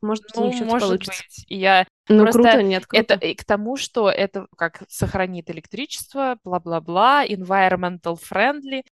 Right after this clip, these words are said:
Speaker 2: И я подумала, а кто будет... Ну, для того, чтобы протеины существовали, нужно постоянное... Нужно очень много веществ.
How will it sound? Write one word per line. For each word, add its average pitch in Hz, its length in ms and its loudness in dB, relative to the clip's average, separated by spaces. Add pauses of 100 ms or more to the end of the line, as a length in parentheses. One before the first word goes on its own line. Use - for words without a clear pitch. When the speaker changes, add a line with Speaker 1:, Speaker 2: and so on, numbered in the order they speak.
(100)
Speaker 2:
И 185 80 -8
я 185 120 0
подумала, 190 680 -2 (220)
а 185 140 -6
кто 220 240 -8
будет... 190 500 -12 (460)
Ну, 202 240 -4
для 180 160 -10
того, 202 200 -4
чтобы 180 260 -10
протеины 196 540 -6
существовали, 180 720 -6
нужно 196 360 -12
постоянное... 175 1000 -6 (400)
Нужно 202 280 -8
очень 196 320 -4
много 185 260 -6
веществ. - 680 -8